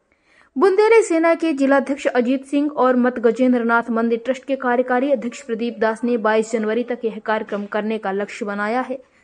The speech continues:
सरभंगा की ऋषि सरभंगा तपस्या करते थे। आयु पूरी होने पर ब्रह्मलोक में उन्हें लेने विमान आया। ऋषि सरभंग ने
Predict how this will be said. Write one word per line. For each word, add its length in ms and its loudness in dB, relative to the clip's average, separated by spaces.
सरभंगा 440 2
की 140 -4
ऋषि 260 -4
सरभंगा 460 -2
तपस्या 440 -4
करते 400 -6
थे। 140 0
आयु 240 4
पूरी 260 0
होने 280 2
पर 180 -2
ब्रह्मलोक 580 2
में 100 -4
उन्हें 280 -4
लेने 300 -2
विमान 440 -2
आया। 260 -4
ऋषि 260 0
सरभंग 460 0
ने 180 4